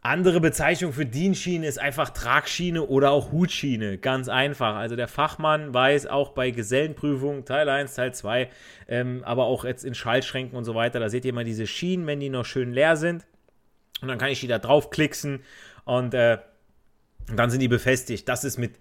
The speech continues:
din-Schiene einfach gemeint. Ja, dass einfach der, der Fachmann weiß, okay, alles klar, für einen Schaltschrank top geeignet. So, dann steht da ja sowas wie Self-Pelf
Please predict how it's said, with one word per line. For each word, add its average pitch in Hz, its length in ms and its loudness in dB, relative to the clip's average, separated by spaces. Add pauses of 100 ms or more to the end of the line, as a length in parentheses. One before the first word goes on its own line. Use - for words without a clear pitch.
(200)
din-Schiene 131 760 -4
einfach 110 340 -8
gemeint. 98 480 -6
Ja, 107 180 0
dass - 280 -8
einfach 107 260 -6
der, 101 280 -4
der 101 140 -10
Fachmann 123 520 -4
weiß, 110 260 0
okay, 113 240 -2
alles 101 220 -2
klar, 117 280 -2 (300)
für 127 120 -2
einen 127 60 0
Schaltschrank 110 680 0
top 104 240 -2
geeignet. 87 500 -8 (460)
So, 85 200 -10 (600)
dann 185 240 0
steht 214 320 2
da 208 60 8
ja 170 180 4
sowas 170 320 -4
wie 180 180 -4 (480)
Self-Pelf - 1900 2